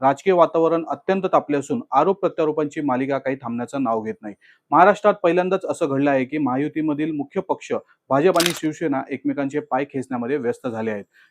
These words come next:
मीरा भाईंदर शहरामध्ये भाजप व शिवसेनेचे प्रत्येकी एक एक आमदार असून दोन्ही आमदारांच्या विरोधात दोन्ही पक्षांचे जिल्हा प्रमुख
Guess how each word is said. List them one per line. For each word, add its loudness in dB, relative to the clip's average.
मीरा 4
भाईंदर 2
शहरामध्ये -2
भाजप -4
व -2
शिवसेनेचे -4
प्रत्येकी -10
एक -6
एक 0
आमदार 2
असून -4
दोन्ही 2
आमदारांच्या 0
विरोधात 0
दोन्ही -4
पक्षांचे -6
जिल्हा -4
प्रमुख -2